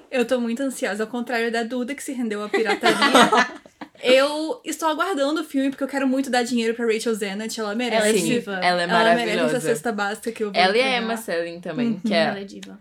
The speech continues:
Speaker 3: a diretora. A, a Rachel Sennott, ela ajudou, ela ajudou a escrever o roteiro, ela escreveu junto da Emma Selling. Então, assim, arte.
Speaker 1: É arte, é arte. Eu tô muito ansiosa pra ver.
Speaker 2: Aham, eu tô muito curio-,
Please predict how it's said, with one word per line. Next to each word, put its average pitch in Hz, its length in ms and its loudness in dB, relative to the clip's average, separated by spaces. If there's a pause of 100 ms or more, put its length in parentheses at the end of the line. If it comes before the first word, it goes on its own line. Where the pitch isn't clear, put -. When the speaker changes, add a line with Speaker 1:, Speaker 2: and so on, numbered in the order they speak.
(140)
Speaker 3:
a 170 80 -4
diretora. 180 580 -2
A, 185 460 0
a 175 280 -4
Rachel 180 260 -6
Sennott, 170 420 -8
ela 165 160 2
ajudou, 180 300 -4 (120)
ela 175 200 -6 (260)
ajudou 175 220 -6
a - 20 -4
escrever 175 280 -6
o 170 40 0
roteiro, 180 420 -4
ela 156 120 -6
escreveu 147 320 -12
junto 185 400 -14 (180)
da 190 180 -4
Emma 175 160 -8
Selling. 160 320 -10
Então, 226 200 -6
assim, 190 400 -8 (920)
arte. 156 480 -4 (180)
Speaker 1:
É 285 60 -6
arte, 240 420 -2
é 277 40 -4
arte. 208 280 -6
Eu 233 60 -8
tô 254 80 0
muito 254 180 0
ansiosa 254 320 -2
pra 302 200 4
ver. 359 120 -2
Speaker 2:
Aham, 269 260 -2
eu 302 120 -2
tô 370 160 -2
muito 370 280 -2 (680)
curio-, 294 540 2